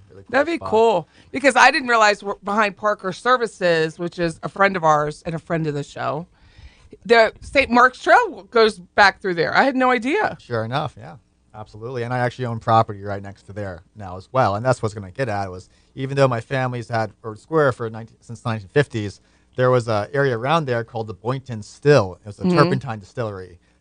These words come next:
Speaker 1: That
Speaker 2: Oh,
Speaker 1: my
Speaker 2: was that
Speaker 1: family
Speaker 2: what that
Speaker 1: had
Speaker 2: was?
Speaker 1: in the nineteen twenties, thirties, and forties until it all burned down in the forties, which was right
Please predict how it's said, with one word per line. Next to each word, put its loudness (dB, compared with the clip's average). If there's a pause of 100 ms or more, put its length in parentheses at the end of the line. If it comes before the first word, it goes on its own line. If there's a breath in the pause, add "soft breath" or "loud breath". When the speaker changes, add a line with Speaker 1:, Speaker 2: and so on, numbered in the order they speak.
(120)
Speaker 1:
That 6
Speaker 2:
Oh, 4
Speaker 1:
my -2
Speaker 2:
was 2
that -12 (100)
Speaker 1:
family -2
Speaker 2:
what -6
that 6
Speaker 1:
had 2
Speaker 2:
was? 0 (120)
Speaker 1:
in -16
the -4
nineteen 0
twenties, -2
thirties, 2
and -10
forties -2
until -8
it -4
all 0
burned -10
down -8
in -16
the -20
forties, -10
which -20
was -16
right -10